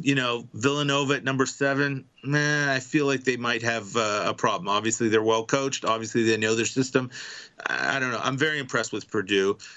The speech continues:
The only problem is on the defensive end, they're really not elite. They're eighty-second on the defensive end, which is kind of interesting. They're number one on offense in KenPom and number eighty-two on de-, it's very rare to see an, a number eight team in the country on KenPom be eighty-second. So they could have some problems.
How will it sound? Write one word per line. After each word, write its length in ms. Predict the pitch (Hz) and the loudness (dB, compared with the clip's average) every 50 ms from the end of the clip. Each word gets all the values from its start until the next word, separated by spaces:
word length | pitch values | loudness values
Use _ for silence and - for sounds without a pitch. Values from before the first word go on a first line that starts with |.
| - _ - | -14 _ -2
The 100 | 120 123 | 0 0
only 220 | 123 123 131 131 | 2 2 0 0
problem 320 | 131 - 180 180 175 156 | 2 0 0 0 0 0
is 100 | 135 123 | -2 0
on 80 | 127 123 | 0 -2
the 80 | 120 113 | -2 -2
defensive 560 | 104 - - - 139 139 135 - 127 110 120 | -4 -4 -2 -2 -2 -2 -2 -2 -2 0 0
end, 220 | 117 113 113 107 | 0 0 2 0
they're 100 | 107 104 | 0 0
really 360 | 107 113 113 120 117 113 113 | 2 2 2 2 2 2 0
not 260 | 113 110 107 101 101 98 | 0 0 0 0 0 0
elite. 340 | 95 107 131 131 123 127 | 2 2 2 2 2 0
They're 180 | - 104 101 - _ - | -2 -4 -4 -4 _ -2
eighty-second 840 | 120 127 139 147 160 143 127 - - 131 123 135 - 120 104 95 | 0 0 2 0 0 -2 -4 -2 -2 -2 -2 -2 -2 -4 -4 -2
on 140 | 95 101 98 | -4 -4 -4
the 100 | 98 95 | -4 -4
defensive 580 | 92 98 - - - 113 127 127 - 107 95 95 | -4 -4 -6 -4 -2 -2 -2 -2 -4 -4 -2 -2
end, 160 | 90 87 87 | -2 -2 -2
which 240 | 90 95 92 - 101 | -4 -4 -2 -2 -2
is 80 | 95 | -4
kind 300 | - - - 117 120 127 | -4 -4 -4 -4 -4 -4
of 100 | 123 113 | -4 -4
interesting. 480 | 90 98 127 127 - 113 - - 95 90 | -2 -4 -4 -2 -4 -6 -4 -4 -4 -2
They're 140 | 90 95 92 | -2 -2 -2
number 400 | 101 107 113 117 131 127 131 127 | 0 0 -2 0 2 2 0 2
one 200 | 123 127 127 123 | 2 0 0 0
on 200 | 117 117 113 110 | -2 -2 -2 0
offense 480 | 113 117 117 113 - 131 123 - - | 0 0 0 0 -2 -2 -2 -2 -6
in 80 | 123 110 | -6 -2
KenPom 500 | - 131 127 127 127 123 123 127 131 131 - - - - - | -2 -2 -4 -2 -2 -2 -2 -2 -2 -4 -8 -14 -14 -10 -6
and 140 | 104 104 110 | -4 -2 -2
number 320 | 117 113 110 110 - - - | -2 0 -2 -4 -4 -2 -2
eighty-two 760 | 113 123 127 135 135 143 139 131 - - - 143 135 123 107 | 0 2 2 2 2 0 -2 -2 -4 -2 2 2 4 4 4
on 140 | 98 98 101 | 2 0 -2
de-, 80 | 101 | -2
it's 180 | - - 101 101 | -2 -2 -2 0
very 220 | 98 147 160 165 | 0 0 0 0
rare 280 | 156 135 139 131 131 123 | 0 0 0 0 0 0
to 80 | 113 101 | -2 -4
see 240 | - - 120 110 | -4 0 0 0
an, 80 | 104 95 - | 0 0 -4
a 100 | 107 104 | -4 -4
number 380 | 107 117 135 123 110 117 - - | -2 -2 -2 -2 -2 -4 -6 -4
eight 280 | - 113 120 117 117 - | -2 0 0 -2 -2 -6
team 260 | - 123 117 117 110 | -4 -2 0 0 0
in 80 | 104 98 | 0 -2
the 80 | 90 | -4
country 320 | - - 110 107 - 110 104 | -4 -4 -6 -4 -2 -2 -2
on 120 | 98 87 | -2 -2
KenPom 680 | - 110 113 104 90 107 110 104 87 - - - - - | -4 -4 -4 -2 -2 0 0 0 -2 -6 -10 -12 -6 -2
be 200 | 117 104 - - | -2 0 2 2
eighty-second. 720 | 123 123 120 123 113 107 - 131 113 104 - - 87 82 | 0 2 0 0 -2 -4 -2 -2 -2 -2 -2 -6 -6 -6
So 160 | - 107 101 | -2 0 2
they 160 | 110 123 131 | 2 2 0
could 200 | 131 - 135 120 | 2 0 0 0
have 180 | 113 113 113 - | 0 -2 -4 -6
some 120 | - 101 | -8 -6
problems. 280 | - 107 104 101 104 | -2 -2 -2 -2 -4